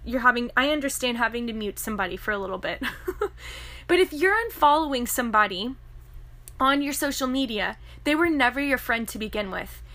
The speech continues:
You were never willing to fight for that friendship, or they were never really a friend worth fighting for in your eyes. Friendship means we may have different beliefs, but I'm here with you.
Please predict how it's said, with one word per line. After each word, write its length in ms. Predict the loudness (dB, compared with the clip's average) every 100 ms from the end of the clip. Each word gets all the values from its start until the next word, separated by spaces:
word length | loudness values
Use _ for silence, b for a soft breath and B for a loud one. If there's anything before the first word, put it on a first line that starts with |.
| B
You 180 | 2 4
were 100 | 4
never 320 | 6 6 4
willing 280 | 2 2 2
to 80 | 2
fight 280 | 4 4 2
for 120 | 2
that 180 | 2 2
friendship, 460 | -2 0 0 0 0
or 120 | -2
they 720 | 2 2 4 2 0 -2 -4 B B B
were 140 | 2 4
never 260 | 6 4
really 340 | 2 2 2 -2
a 60 |
friend 480 | 0 4 6 4 0
worth 180 | -2 2
fighting 380 | 4 4 4 -4
for 320 | 0 0 0 -2
in 160 | -4 -2
your 160 | 4
eyes. 540 | 4 4 0 -8 -10 -12 -16 B B B B B B
Friendship 640 | 2 4 6 4 2 0 0
means 600 | 0 0 -2 -4 -6 -8 b b
we 240 | -2 2 4
may 200 | 4 2
have 320 | 4 2 2
different 400 | -2 0 0 0
beliefs, 680 | -2 -2 -4 -6 -8 -8 -12 -20 -20 -20 -18 -2
but 160 | 2 4
I'm 160 | 4 2
here 280 | 0 2
with 200 | 2 0
you. 420 | -2 -2 -2 -4